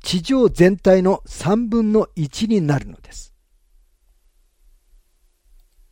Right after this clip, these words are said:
黙示録八章の八節から九節。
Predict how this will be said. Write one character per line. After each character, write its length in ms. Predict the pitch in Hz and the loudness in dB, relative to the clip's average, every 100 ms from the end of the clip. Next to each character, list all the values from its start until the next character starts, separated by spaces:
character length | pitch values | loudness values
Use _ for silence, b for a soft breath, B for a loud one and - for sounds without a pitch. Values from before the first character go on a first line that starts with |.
| _ _ _ _ _ _ _ _ _ _ B B B B | _ _ _ _ _ _ _ _ _ _ B B B B
黙 220 | 190 185 | 2 2
示 100 | - | 2
録 200 | 208 - | 2 2
八 160 | 156 226 | 2 2
章 200 | - 190 | 2 0
の 100 | 170 | 2
八 140 | 190 | 2
節 240 | - 170 | 0 -4
か 80 | - | 0
ら 100 | 190 | 0
九 180 | - 165 | 0 -4
節。 460 | - 120 - - | -6 -20 -18 -20